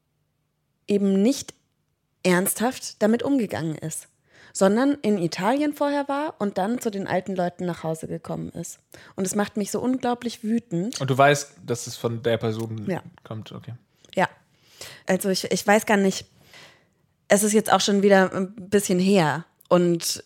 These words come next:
Speaker 1: es ist trotzdem einfach noch so viel Wut in mir.
Speaker 2: Mhm.
Speaker 1: Weil wenn ich da auf der Straße oder in der Bahn jemanden sehe, ich würd die am liebsten anschreien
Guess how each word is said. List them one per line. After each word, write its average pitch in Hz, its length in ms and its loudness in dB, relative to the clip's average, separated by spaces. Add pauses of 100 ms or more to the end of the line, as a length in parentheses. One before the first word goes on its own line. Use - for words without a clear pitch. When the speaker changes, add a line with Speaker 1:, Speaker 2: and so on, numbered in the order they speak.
Speaker 1:
es 175 140 -4
ist 185 140 -6
trotzdem 226 420 -2
einfach 185 220 -2
noch 180 100 -2
so 202 220 -4
viel 196 380 -2
Wut 240 260 0
in 160 220 -2
mir. 165 320 -2 (100)
Speaker 2:
Mhm. 120 320 -4 (440)
Speaker 1:
Weil 196 380 6
wenn 214 140 4
ich - 320 -4
da 220 160 4
auf 233 60 -2
der 247 120 0
Straße 254 560 0
oder 220 200 0
in 214 100 0
der 196 100 2
Bahn 262 460 2
jemanden 220 420 -2
sehe, 240 200 2
ich 208 180 -2
würd 247 120 -4
die 277 80 -2
am 269 120 0
liebsten 269 280 -4
anschreien 226 680 0